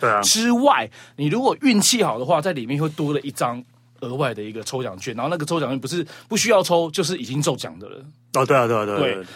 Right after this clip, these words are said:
Speaker 2: 然后你知道我今年，我今-，我，我还特-，我还特别，真的特别就去看他们今年有没有搞，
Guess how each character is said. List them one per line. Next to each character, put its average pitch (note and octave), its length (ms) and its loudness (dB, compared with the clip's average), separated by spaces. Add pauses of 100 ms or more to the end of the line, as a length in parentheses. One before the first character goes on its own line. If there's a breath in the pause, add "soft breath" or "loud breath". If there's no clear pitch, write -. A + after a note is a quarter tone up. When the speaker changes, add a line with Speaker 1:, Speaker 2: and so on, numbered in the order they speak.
Speaker 2:
然 D#3+ 120 0
后 A#3 80 4
你 F3+ 80 2
知 D3+ 60 0
道 G#3+ 80 2
我 D#3 100 2
今 G3 220 -2
年， C3 320 -2
我 C3 160 -8
今-， G3 180 -4
我， C#3 280 -4
我 A3 160 4
还 F#3+ 180 2
特-， A3 220 2
我 D3 80 0
还 D3+ 80 0
特 G3+ 160 0
别， D3+ 140 -2 (100)
真 G#3 140 2
的 F3+ 100 -2
特 F#3 120 0
别 D3 80 -2
就 D3+ 140 -4
去 D3 80 -4
看 D3+ 160 -4
他 D#3+ 80 -2
们 D3 100 -4
今 D#3 140 -6
年 B2+ 80 -4
有 A2+ 80 -10
没 A#2 40 -10
有 A2+ 60 -10
搞， A2+ 180 -8